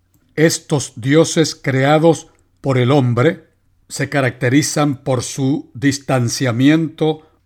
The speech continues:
del ser humano, manifiestan actitudes y conductas igual a las de aquellos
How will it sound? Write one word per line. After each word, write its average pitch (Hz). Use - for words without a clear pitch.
del 120
ser 131
humano, 139
manifiestan 135
actitudes 139
y 135
conductas 147
igual 143
a 131
las 143
de 127
aquellos 147